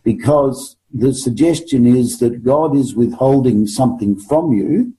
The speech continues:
Once you taste of this fruit, you too will know good and evil. Really, what, uh, the serpent was saying is that only God knows these things at the moment, but if you take these things,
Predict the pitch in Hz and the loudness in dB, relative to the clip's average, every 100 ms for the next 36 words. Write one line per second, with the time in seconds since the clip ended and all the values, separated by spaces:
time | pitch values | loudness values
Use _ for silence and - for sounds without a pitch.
0 | _ _ - 120 190 - - 151 147 160 | _ _ -6 -2 -2 -4 -2 -2 0 -2
1 | 160 - 131 - 120 - 131 123 123 131 | -2 -2 -4 -2 -4 -2 0 0 0 -4
2 | 104 165 180 151 - 208 143 92 - - | 0 2 0 -4 -4 0 0 -2 -6 -14
3 | _ _ - 120 127 117 127 120 120 131 | _ _ -4 0 0 2 2 2 0 0
4 | 120 113 127 143 - - - _ - 123 | 0 0 2 2 -2 -12 -18 _ -4 2
5 | 160 214 165 156 143 135 147 147 - 127 | 2 4 2 2 0 0 0 -4 -2 0
6 | 120 110 120 - 147 - 120 113 107 - | 0 0 -2 0 0 2 0 0 -4 -4
7 | - 139 127 123 117 120 120 120 101 151 | -2 0 2 2 2 0 -2 -2 0 0
8 | 180 123 151 156 156 123 110 113 - 113 | 0 0 2 0 0 -2 0 -2 -2 -2
9 | 107 - 131 117 110 107 107 135 127 110 | -2 -2 0 2 0 -2 0 2 2 0
10 | 139 113 110 117 - 180 190 123 127 - | -2 -2 -2 -4 -2 0 0 0 -2 -2
11 | 117 117 - 117 117 127 | -4 -4 -2 0 2 0